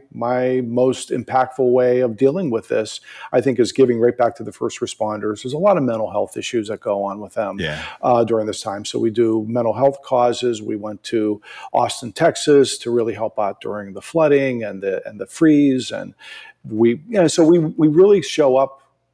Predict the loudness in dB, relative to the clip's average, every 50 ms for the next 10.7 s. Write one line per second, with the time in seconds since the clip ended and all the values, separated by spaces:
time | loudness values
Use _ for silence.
0 | _ _ _ _ _ _ _ -10 -6 -4 -4 -2 -4 -4 -4 -6 -8 -10 -14 _
1 | _ _ _ _ _ _ -8 -2 0 0 0 2 0 -2 -2 -2 -4 -2 -2 -4
2 | -2 0 2 2 2 0 -2 -8 -8 -8 -6 -2 -2 0 0 0 -2 -2 0 0
3 | 0 0 0 -4 -10 -8 -4 0 0 0 0 0 -2 -6 -6 -8 -12 -16 -20 -20
4 | -20 -20 -20 _ _ _ _ -4 0 0 0 0 0 0 2 4 4 2 2 2
5 | 2 2 2 2 0 -2 -2 -2 -6 -4 -2 0 0 0 0 -2 -4 -6 -10 -20
6 | -20 _ 0 4 6 6 6 6 6 2 0 0 0 2 4 4 4 4 4 2
7 | 2 4 2 4 4 4 2 0 -2 _ _ _ _ _ -10 -2 0 2 2 2
8 | 2 0 0 0 -2 -4 -6 -6 -8 -10 -10 -8 -10 -12 -14 -18 _ -10 -8 -4
9 | -4 -4 -4 -4 -6 -12 _ _ _ _ _ _ -2 0 0 2 2 0 0 -2
10 | -2 -4 -2 -2 0 0 0 0 0 -2 -6 -6 -8 -10